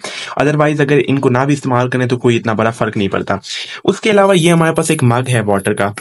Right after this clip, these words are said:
आपको अगर मैं यहाँ से दिखाता चलूँ तो ये देखिए जी, गाड़ी की fins अंदर install है। ये देखिए, ये गाड़ी की radiator fins हैं, इनको हम बोलते हैं, अ, sorry, condenser fills, radiator fills इसके पीछे होती हैं।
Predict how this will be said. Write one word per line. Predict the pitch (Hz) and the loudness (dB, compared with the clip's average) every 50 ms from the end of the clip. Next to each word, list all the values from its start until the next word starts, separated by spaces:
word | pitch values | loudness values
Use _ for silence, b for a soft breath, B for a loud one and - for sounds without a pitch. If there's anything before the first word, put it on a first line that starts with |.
| - - | -6 -2
आपको | 135 143 151 147 170 160 | -2 -2 0 0 0 0
अगर | 156 156 | 2 2
मैं | 160 160 156 | 2 2 2
यहाँ | 143 131 147 151 | 2 2 0 0
से | 147 165 | 0 0
दिखाता | 143 131 117 - 127 117 123 147 | -2 -2 -2 -2 -2 0 0 0
चलूँ | 151 - 117 104 110 123 123 B B B B B B B | 0 0 -2 -2 -4 -8 -10 B B B B B B B
तो | - 143 | -2 -2
ये | 123 113 147 170 | 0 0 0 0
देखिए | 160 151 135 - - 143 139 | 2 0 0 0 0 -2 0
जी, | 127 147 143 | 0 0 0
गाड़ी | 120 120 117 113 120 131 | 0 0 0 2 0 0
की | 127 - 127 123 | 0 2 0 0
fins | 123 - - 127 123 127 123 - - - _ _ _ _ - - | 0 2 2 2 2 2 2 -2 -8 -10 _ _ _ _ -6 -2
अंदर | 120 117 117 117 117 - _ _ - | 0 2 2 0 0 -4 _ _ -4
install | 120 120 120 - - 113 104 101 98 | -4 -4 -2 0 -2 0 0 0 -2
है। | 104 107 110 | -4 -6 -2
ये | 110 120 117 | 0 0 2
देखिए, | 104 98 92 - 110 104 98 B B B B B B B 123 | 2 -2 -6 -6 -10 -10 -10 B B B B B B B 0
ये | 147 180 175 | 0 0 2
गाड़ी | 175 131 131 139 151 | 2 0 0 0 -2
की | 147 - 147 143 120 | -2 -2 -2 0 2
radiator | 113 113 113 123 127 123 120 123 131 127 | 2 0 2 2 0 2 2 2 0 0
fins | 123 - - 107 101 95 - 107 | -2 -2 -4 -4 -4 -4 -6 -6
हैं, | 101 101 - - - | -8 -8 -8 -4 -2
इनको | 135 143 135 135 147 | -2 -2 0 0 0
हम | 131 123 131 131 127 | 0 2 0 0 2
बोलते | 120 120 117 113 143 | 2 2 2 2 0
हैं, | 147 131 127 120 120 131 127 | 0 2 2 2 0 0 -2
अ, | - - 120 113 113 113 113 113 | -2 -2 0 0 0 2 2 0
sorry, | 110 - - 120 117 | 0 2 0 0 0
condenser | 113 - 123 120 120 117 113 113 110 - 117 | 2 0 0 0 2 2 0 0 0 -2 -4
fills, | - - 113 107 104 - - | 0 0 0 0 0 0 0
radiator | 113 110 117 123 120 131 127 | 0 2 2 2 2 0 0
fills | - 127 117 120 | 0 0 0 0
इसके | 117 - - 117 | -2 0 -2 -4
पीछे | 117 104 104 - 107 | -4 -4 -2 0 -2
होती | 98 - 110 | 0 0 0
हैं। | 110 101 | -2 -4